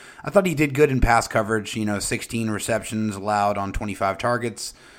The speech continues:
Um, and only five point seven yards per target. So that was pretty solid, but he, he didn't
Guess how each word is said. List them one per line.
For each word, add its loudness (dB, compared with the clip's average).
Um, -4
and -2
only 6
five 6
point 0
seven -2
yards 0
per -6
target. -6
So -8
that 0
was 0
pretty -2
solid, 0
but -4
he, -12
he -8
didn't -2